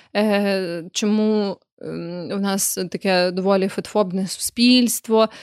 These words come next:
чому там, там ми не враховуємо той факт, що, ну, дуже часто там в суспільстві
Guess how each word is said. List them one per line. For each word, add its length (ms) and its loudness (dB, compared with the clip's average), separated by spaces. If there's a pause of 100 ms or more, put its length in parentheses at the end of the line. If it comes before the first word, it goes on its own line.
(180)
чому 260 -6
там, 240 -6
там 260 -6
ми 60 -2
не 140 -2
враховуємо 600 -2
той 160 -4
факт, 460 -4
що, 340 -2 (200)
ну, 220 4 (400)
дуже 180 -4
часто 400 -6
там 200 -6
в 60 -8
суспільстві 680 -4